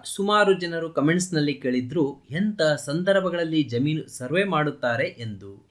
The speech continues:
ಈ ವಿಡಿಯೋದಲ್ಲಿ ಯಾವ ಸಮಯದಲ್ಲಿ ಜಮೀನು ಸರ್ವೆ ಮಾಡಿಸಬೇಕು ಅಥವಾ ಎಂಥ ಸಮಯದಲ್ಲಿ ಜಮೀನು ಸರ್ವೆ ಮಾಡಬೇಕಾಗಿ ಬರುತ್ತೆ, ಯಾವ ಕಾರಣಕ್ಕಾಗಿ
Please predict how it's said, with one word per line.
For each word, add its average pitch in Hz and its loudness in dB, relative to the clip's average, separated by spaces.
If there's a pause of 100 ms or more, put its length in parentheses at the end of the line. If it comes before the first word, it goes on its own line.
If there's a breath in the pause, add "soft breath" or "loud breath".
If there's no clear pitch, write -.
ಈ 233 8
ವಿಡಿಯೋದಲ್ಲಿ 160 2
ಯಾವ 170 -2
ಸಮಯದಲ್ಲಿ 180 -2
ಜಮೀನು 151 0
ಸರ್ವೆ 143 -2
ಮಾಡಿಸಬೇಕು 147 0 (160)
ಅಥವಾ 151 0
ಎಂಥ 202 0
ಸಮಯದಲ್ಲಿ 175 0
ಜಮೀನು 156 -2
ಸರ್ವೆ 151 -2
ಮಾಡಬೇಕಾಗಿ 160 0
ಬರುತ್ತೆ, 123 -4
ಯಾವ 143 -4
ಕಾರಣಕ್ಕಾಗಿ 151 -2